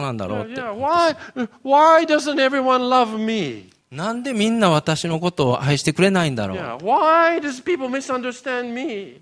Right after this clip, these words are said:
Speaker 1: みんな誤解してくる。
Speaker 2: Yeah, fundamental mistake.
Speaker 1: これは本当に基本的な間違いなんです。
Speaker 2: When you make a big mistake,
Speaker 1: あなたが大きな間違いを犯すときに、
Speaker 2: apologize.
Speaker 1: 謝ってください。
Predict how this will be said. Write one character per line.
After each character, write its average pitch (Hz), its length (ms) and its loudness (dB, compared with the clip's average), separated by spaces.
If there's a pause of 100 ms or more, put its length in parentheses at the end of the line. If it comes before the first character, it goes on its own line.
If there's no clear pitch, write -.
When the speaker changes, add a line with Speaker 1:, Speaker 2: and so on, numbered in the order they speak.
(120)
Speaker 1:
み 220 380 -8
ん 294 100 -8
な 220 100 0
誤 143 120 -6
解 131 200 -2
し - 40 -8
て 123 100 -2
く - 100 -10
る。 92 140 -10
Speaker 2:
Yeah, 135 460 -2
fundamental 190 540 -2
mistake. 180 560 -6 (560)
Speaker 1:
こ 139 140 -6
れ 135 100 -2
は 156 280 0 (180)
本 147 160 -4
当 147 60 0
に 139 60 -2
基 - 160 -4
本 135 200 0
的 143 200 -4
な 151 140 -4
間 95 140 -6
違 90 40 -12 (100)
い 101 40 -10 (140)
な 78 120 -14
ん 71 80 -20
で 78 100 -20
す。 - 140 -20
Speaker 2:
When 151 180 -2
you 156 100 0
make 196 260 0
a - 20 -2
big 185 240 -2
mistake, 135 540 -4 (560)
Speaker 1:
あ 139 120 -8
な 196 120 -4
た 147 160 -4
が 170 320 -4
大 139 180 -2
き - 200 -6
な 170 120 0
間 120 220 -6
違 127 180 -6
い - 40 -2
を 95 120 -2
犯 101 160 -4
す - 100 -12
と 95 80 -12
き 85 160 -14
に、 104 120 -6
Speaker 2:
apologize. 180 920 -6 (680)
Speaker 1:
謝 131 160 -2
っ 131 160 0
て 143 100 -12
く 123 80 -8
だ 101 100 -8
さ 107 220 -10
い。 156 140 -12